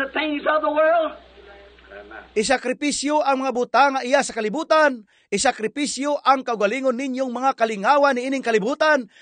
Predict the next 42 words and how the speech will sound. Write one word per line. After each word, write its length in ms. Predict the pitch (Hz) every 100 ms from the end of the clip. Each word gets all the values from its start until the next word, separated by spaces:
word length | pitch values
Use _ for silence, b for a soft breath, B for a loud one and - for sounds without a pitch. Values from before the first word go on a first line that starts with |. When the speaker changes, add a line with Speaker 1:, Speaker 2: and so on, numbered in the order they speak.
| b
Speaker 2:
Isakripisyo 960 | 226 269 247 220 214 285 - 262 285
ang 160 | - 262
mga 140 | 269 247
butang 480 | 240 240 330 285
nga 40 | 233
iya 160 | 180 180
sa 160 | 175
kalibutan. 680 | 165 180 262 302 311 277 226 _ _ _ -
Speaker 1:
You 120 | 294
know 80 | 269
the 160 | 285 269
reason 320 | 277 285 277
that 80 | 254
people 280 | 262 277 285
won't 280 | 285 285
do 80 | 269
it? 240 | 294 294 - - _ _ _ -
Speaker 2:
Nakahibalo 560 | 247 240 233 208 240
ba 120 | 254 226
kamo 320 | 196 220 277
sa 120 | 262
hinungdan 480 | 226 262 262 262 277
nga 160 | 247 -
ayaw 320 | 196 247 254
buhaton 560 | 220 202 226 254 254 220
kini 240 | 226 262
sa 80 | 247
mga 240 | 240 247
tao? 360 | 269 311 285 208 _ _ _
Speaker 1:
You 80 | 427
know, 160 | 392 - 233
a 80 | 190 -
sheep, 280 | 294 277 - - - - B B -
a 80 | 208 -
sheep 160 | 302 294
don't 200 | 294 247
have 200 | 269 277
but 160 | 240
one 320 | 233 262 285 -
thing 280 | 285 277
to 360 | 233 - - 214
offer, 600 | 233 285 233 - 139 127